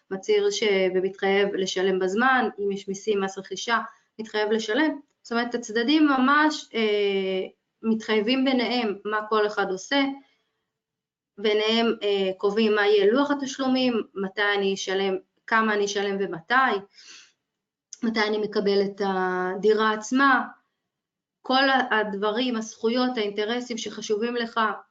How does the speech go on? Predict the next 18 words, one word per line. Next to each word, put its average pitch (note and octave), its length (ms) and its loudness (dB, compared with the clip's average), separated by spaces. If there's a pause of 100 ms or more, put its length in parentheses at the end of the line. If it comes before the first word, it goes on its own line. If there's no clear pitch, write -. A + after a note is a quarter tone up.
(320)
אתה, G#3 80 -2 (300)
העורך F#3+ 380 -4
דין G#3+ 160 -4
שלך A3 240 -4
ידאג G3 220 0
להכניס F#3+ 520 -4
לחוזה, G3 540 -2 (320)
כי G3 200 0
יש A3 200 0
דברים G#3 200 0
שחשובים G3+ 480 -4
למישהו F#3+ 400 0
אחד, A3+ 200 0 (100)
אבל F3+ 100 -2
לא F#3+ 100 0
חשובים F#3 380 -8
למישהו F3+ 360 -8
אחר, G#3 300 -4